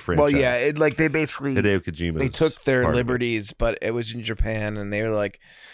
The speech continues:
Speaker 1: "Solid Snake is
Speaker 2: Yeah.
Speaker 1: definitely based on
Speaker 2: Yeah,
Speaker 1: Snake
Speaker 2: yeah. They,
Speaker 1: Plissken."
Speaker 2: <laughs> this happens a lot in video games. They would just
Speaker 1: <laughs>
Speaker 2: take, like, full pieces of, of media from other places and just, like,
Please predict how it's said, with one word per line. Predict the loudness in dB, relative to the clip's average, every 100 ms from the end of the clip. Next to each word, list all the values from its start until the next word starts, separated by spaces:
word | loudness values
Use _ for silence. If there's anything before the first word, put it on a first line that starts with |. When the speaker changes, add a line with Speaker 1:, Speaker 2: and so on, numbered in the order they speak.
| -20 _
Speaker 1:
"Solid | -4 2 4 2 -2
Snake | -2 -2 -2
is | -2 0
Speaker 2:
Yeah. | 0
Speaker 1:
definitely | -2 -4 -4
based | -4 -4 -4
on | -4 -2 -4 -6 _ 0
Speaker 2:
Yeah, | 4 6
Speaker 1:
Snake | 6
Speaker 2:
yeah. | 4 4
They, | 4 2
Speaker 1:
Plissken." | 0 -2 -4
Speaker 2:
<laughs> | -6 2
this | 4 4
happens | 2 2 2
a |
lot | 2 2
in | 0
video | 0 0
games. | 0 -2 -2 2
They | 4
would | 4
just | 2 0
Speaker 1:
<laughs> | 2
Speaker 2:
take, | 0 -2 -18 -20 _ 0
like, | 0 -2
full | -8 0 2 2
pieces | 0 -2 -2 -2 -2 -4 -10 -10 -2
of, | 0 0 -4 -4
of | -2 -2 -2
media | -4 -2 0 2 2 0 -2
from | -4 -4 -2
other | -2 -2
places | -2 -2 -2 -4 -4
and | -6 -4
just, | -4 -2 -2
like, | -2 -4